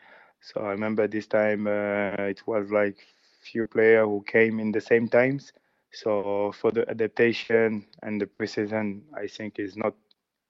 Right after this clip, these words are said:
enough to, uh, to already connected with every player. So slowly, slowly, slowly, uh, we, um,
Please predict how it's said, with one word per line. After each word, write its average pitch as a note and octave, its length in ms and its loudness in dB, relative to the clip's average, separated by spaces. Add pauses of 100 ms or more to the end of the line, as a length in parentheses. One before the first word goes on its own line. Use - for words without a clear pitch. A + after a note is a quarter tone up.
enough A#2 440 2 (640)
to, G2+ 260 2
uh, G2 720 2 (100)
to G#2+ 140 -2
already G#2+ 340 0
connected G#2+ 480 0
with G2+ 180 -8
every G#2+ 320 -2
player. A#2 420 0 (380)
So G2+ 300 -2
slowly, A2 680 0
slowly, G#2+ 440 -2
slowly, G#2+ 640 0
uh, G#2 120 4
we, G#2 260 2
um, G2 640 -2